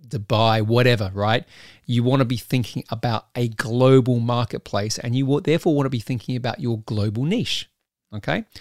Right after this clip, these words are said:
Think about it. Like, if you can add this idea of access through digital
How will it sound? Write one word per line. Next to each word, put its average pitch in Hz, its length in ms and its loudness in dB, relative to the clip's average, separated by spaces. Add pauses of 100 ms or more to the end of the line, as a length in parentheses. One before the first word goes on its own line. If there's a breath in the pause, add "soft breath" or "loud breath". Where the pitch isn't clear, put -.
(440 loud breath)
Think 170 200 4
about 131 240 2
it. - 120 -6 (220)
Like, 117 160 -6
if 131 160 -4
you 185 180 0
can 143 640 -2 (640 soft breath)
add 143 460 2
this 127 180 -2
idea 127 440 2
of 117 120 -2 (100)
access 127 560 -2
through 113 200 -4
digital 123 520 -4